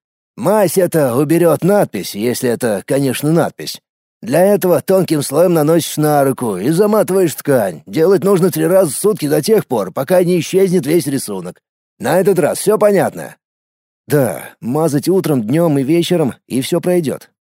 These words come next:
поспешно ответил я. «Нет, так ты только зря потратишь мазь.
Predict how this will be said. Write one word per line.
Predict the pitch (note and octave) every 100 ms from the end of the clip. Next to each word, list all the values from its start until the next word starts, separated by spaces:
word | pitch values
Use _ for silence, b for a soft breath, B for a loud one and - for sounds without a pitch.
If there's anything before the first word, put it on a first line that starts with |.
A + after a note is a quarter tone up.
| _
поспешно | G2 - G#2+ G2+ A2+
ответил | A2 A#2+ C3+
я. | G2 A#1+ - _ _ _ _
«Нет, | A2 D#3 D#3 A#2+ E2+ D2+
так | - G3
ты | -
только | G3 F#3 G3
зря | E3+ F3+ F3
потратишь | E3+ E3 - D3+ B2+
мазь. | G#2 C#2 -